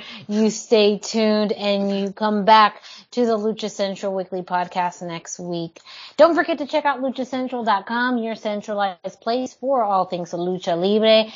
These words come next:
You can check out Lucha Central on social media at Lucha Central on Facebook and Instagram and at Lucha Central com on Twitter. You can also check out Lucha Central's YouTube page that has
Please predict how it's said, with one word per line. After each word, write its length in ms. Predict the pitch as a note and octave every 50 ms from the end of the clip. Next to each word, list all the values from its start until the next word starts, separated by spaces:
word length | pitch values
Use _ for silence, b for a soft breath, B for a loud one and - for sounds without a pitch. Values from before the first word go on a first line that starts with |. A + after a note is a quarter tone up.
| B B B
You 80 | G#3+
can 100 | G3+ A3
check 200 | G3+ - G#3 -
out 140 | G3+ F3+ E3+
Lucha 240 | F3+ G3+ G3 G#3 F#3+
Central 600 | - - G3+ G3+ F#3 - - _ - G3+ F3+ -
on 380 | - A3 A3 A3+ A#3+ A#3+ B3 A#3
social 400 | - - G#3+ G#3 - - G3+ F#3+
media 500 | G3+ G#3 G#3+ A3 A#3 A#3+ A#3+ A#3 A#3 - -
at 300 | G#3+ A3 B3+ C#4+ C4+ C#4
Lucha 340 | C4 B3 C4+ B3+ C4 B3 -
Central 480 | - A#3 A#3+ B3+ B3+ C#4 C#4 C#4+ C#4 -
on 300 | G#3 G#3 G#3+ A3 A3 A3
Facebook 460 | A3 A3+ A3+ G#3+ - - A#3 A3 A3
and 100 | G#3 F#3+
Instagram 720 | G3+ G#3 A3 A3 - B3 A3 A#3 A#3+ A#3+ A#3+ A#3 A#3+ A#3 A#3+ B B B B B
and 160 | G3 F#3+ G3
at 240 | G3 G3+ G3+ G3 -
Lucha 380 | F3+ G#3+ C4+ C4 - - C4 A#3+
Central 460 | - C4 A#3+ A#3+ G#3+ - A#3+ A3+ G3+
com 400 | - A3+ A#3 - A#3+ B3 A#3+ A#3
on 320 | - G#3 G#3+ G#3+ G#3+ G#3+
Twitter. 440 | - - - G3+ G#3+ B3 D4 E4 D#4+ B B B B B
You 100 | B C4+
can 120 | C4+ D4 D4
also 260 | D4 C#4+ D4 D4+ D4
check 180 | - D4+ C#4+
out 220 | D4 C#4+ C#4 C4+ C#4
Lucha 280 | C4+ D4 C4+ - C#4
Central's 480 | C4 - C#4+ C#4 C#4 C#4 D4 C#4+ B3+ A3
YouTube 520 | B3+ C4+ D4 E4 D#4 - - C4 A#3+ -
page 400 | - A3+ G3 F#3 F#3 F#3 - -
that 160 | - F3 F3 -
has 360 | - - - G3 G3 G3 F#3+